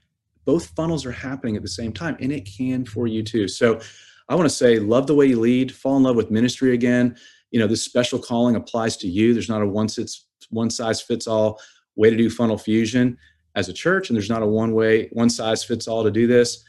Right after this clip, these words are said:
I think pastors can experience a dynamic kind of uniqueness or release of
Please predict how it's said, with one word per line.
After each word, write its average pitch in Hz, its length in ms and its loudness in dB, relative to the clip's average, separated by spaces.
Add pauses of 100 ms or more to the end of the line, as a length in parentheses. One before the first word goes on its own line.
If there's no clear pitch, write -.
(440)
I 117 80 2
think 131 200 4
pastors 135 460 -4
can 120 100 0
experience 113 460 -2
a 101 60 -2
dynamic 107 720 0 (120)
kind 120 140 -2
of 101 100 0
uniqueness 101 760 -2
or 104 120 2
release 104 440 2
of 104 180 -2